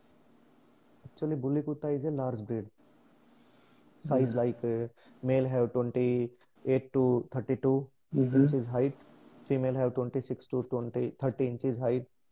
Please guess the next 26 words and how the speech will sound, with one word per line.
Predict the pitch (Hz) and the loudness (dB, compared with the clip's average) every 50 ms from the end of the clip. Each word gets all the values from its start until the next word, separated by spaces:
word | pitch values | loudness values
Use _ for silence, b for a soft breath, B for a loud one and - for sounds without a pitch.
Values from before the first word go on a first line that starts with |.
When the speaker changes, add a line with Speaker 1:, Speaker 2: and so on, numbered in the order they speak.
| - | 6
Speaker 2:
Mm-hmm. | 139 131 127 139 147 | 6 6 8 6 6
Speaker 1:
and | 151 151 117 120 117 | 6 4 2 0 0
length, | 120 123 123 127 123 - | 2 2 0 0 -2 -2
uh, | 131 127 123 120 - | -2 0 0 -2 -4
up | 123 - - | -6 -8 -6
to | 131 123 | -6 -6
sixty | - 135 - - - 139 131 | -6 -6 -6 -2 0 0 0
inch. | 127 123 127 - - _ _ _ - - - - - - - - - - - - - - - - - - - - - - - | 0 -2 -8 -12 -20 _ _ _ -20 -20 -20 -20 -20 -20 -20 -20 -20 -20 -20 -20 -20 -20 -20 -20 -20 -20 -20 -20 -20 -20 -20
So, | - - - 131 123 123 123 123 120 120 117 - - _ _ _ _ - - - - - - - - - - 101 | -8 -2 0 2 2 2 2 0 0 -2 -4 -6 -10 _ _ _ _ -20 -20 -20 -20 -20 -20 -20 -20 -14 -8 -6
as | 131 139 123 | -4 -2 -2
you | 131 135 | -2 -2
see, | 127 - - - 156 135 117 113 110 _ _ _ - | -4 -4 -2 -2 0 0 -2 -4 -8 _ _ _ -6
Bully | 120 127 127 135 | -4 -2 -2 -2
Kutta | 135 - 135 131 - 135 131 131 127 131 127 - _ _ _ _ _ - - | -2 -2 -4 -4 0 0 0 0 0 -4 -10 -14 _ _ _ _ _ -8 -4
have | 135 127 123 | -2 -2 0
a | 127 123 113 - _ | -2 -4 -6 -8 _
very | - 131 127 139 | -6 -4 -4 -4
big | 127 117 113 117 147 143 123 113 | -4 -4 -4 -2 -2 -2 0 -2
body. | 113 113 107 110 113 107 - _ _ - - - - - - - | -2 -2 -2 -4 -6 -6 -8 _ _ -20 -20 -20 -20 -8 0 4
So | 143 131 | 6 6
Speaker 2:
Mm-hmm. | 123 127 | 6 6
Speaker 1:
the | 131 123 127 127 110 | 4 2 0 -4 -8
small | - - - - 131 131 135 139 | -12 -14 -8 -4 -2 0 0 0
apartment | 131 - 123 123 123 - 123 123 123 120 - | 0 0 0 -2 -2 -4 -6 -8 -6 -4 -2
like, | 127 120 123 120 - - | 0 0 0 -2 -2 -2
uh, | 127 123 120 123 120 120 | -2 0 0 0 -2 -4